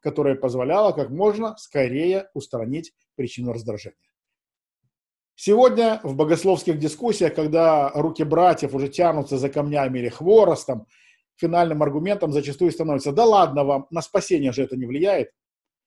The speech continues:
Ну что ж, если суть дискуссии была в этом, то её и начинать-то не стоило.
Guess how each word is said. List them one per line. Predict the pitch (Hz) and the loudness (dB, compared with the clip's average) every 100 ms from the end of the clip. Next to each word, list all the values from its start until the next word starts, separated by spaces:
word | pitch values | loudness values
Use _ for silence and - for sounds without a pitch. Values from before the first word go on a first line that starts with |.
| _ _ _ 165 | _ _ _ -8
Ну | 190 | -8
что | - 180 151 | 0 0 2
ж, | |
если | 156 165 175 | -2 -4 -2
суть | - 175 143 | -2 -4 -4
дискуссии | 151 - 165 - 139 | -8 -4 -4 -2 -2
была | 139 156 151 | 0 2 2
в | 156 | 4
этом, | 202 202 180 | 2 2 -4
то | 165 160 160 | -4 -4 -2
её | 147 156 170 | 0 0 -2
и | |
начинать-то | 165 - 226 226 160 | -4 -6 -8 -6 -6
не | 135 | -6
стоило. | - 131 113 113 | -6 -8 -6 -8